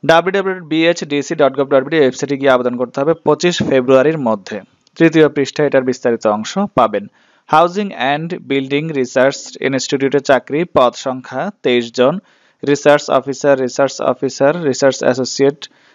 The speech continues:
সব বিভিন্ন পোস্টে নেওয়া হবে। তৃতীয় পৃষ্ঠায় এটার বাকি অংশ পেয়ে যাবেন। একশো টাকার প্রাইজ বন্ডের ফলাফল যারা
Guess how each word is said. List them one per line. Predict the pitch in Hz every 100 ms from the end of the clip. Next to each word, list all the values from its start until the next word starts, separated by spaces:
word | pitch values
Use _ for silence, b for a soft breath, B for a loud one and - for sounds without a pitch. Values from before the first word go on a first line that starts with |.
| _
সব | - 160
বিভিন্ন | 156 147 147 135
পোস্টে | 131 123 -
নেওয়া | 127 127
হবে। | 123 147 185
তৃতীয় | 185 160 156 151
পৃষ্ঠায় | 127 - 127 - 156
এটার | 143 139
বাকি | 117 117 - 113
অংশ | 110 107 180 190 -
পেয়ে | 131 110
যাবেন। | 104 95 82 - _ _ _ _ _ _ _ _ _ _ _ b b b b b _
একশো | 151 -
টাকার | 170 165 165
প্রাইজ | 151 139 135
বন্ডের | 139 139 143 175
ফলাফল | - - 127 123 135 151 190 196 156
যারা | 127 123 123 127 123